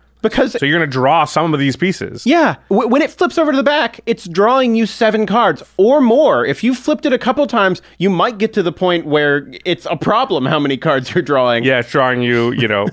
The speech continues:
Speaker 1: <laughs>
Speaker 2: thirty plus cards, and you're like, "I'm gonna deck myself." Yeah, so then you're flipping it over, you're flipping it back, you're getting through the chapters. Remember, it's bouncing the creatures, wi-,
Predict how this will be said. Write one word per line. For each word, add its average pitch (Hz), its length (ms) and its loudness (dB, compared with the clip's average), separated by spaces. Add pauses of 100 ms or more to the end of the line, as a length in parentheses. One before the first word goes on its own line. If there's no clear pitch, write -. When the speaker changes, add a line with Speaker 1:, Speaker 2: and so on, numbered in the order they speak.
(100)
Speaker 1:
<laughs> - 180 -20
Speaker 2:
thirty 143 240 0
plus 143 240 0
cards, 113 200 -2
and 110 60 -2
you're 110 80 0
like, 104 80 -2
"I'm 110 120 -2
gonna 110 120 -2
deck 131 240 -4
myself." 95 640 -2 (520)
Yeah, 127 240 0
so 143 520 -2
then 160 460 0
you're 160 180 2
flipping 202 440 0
it 190 200 -4 (140)
over, 143 400 2
you're 120 100 -2
flipping 160 380 0
it 147 100 0
back, 120 400 -2 (280)
you're 110 120 -2
getting 147 280 0
through 151 160 0
the 135 60 0
chapters. 120 600 -4 (220)
Remember, 139 280 2
it's 117 140 -2
bouncing 165 640 0
the 151 100 0
creatures, 131 720 -2 (720)
wi-, 135 180 2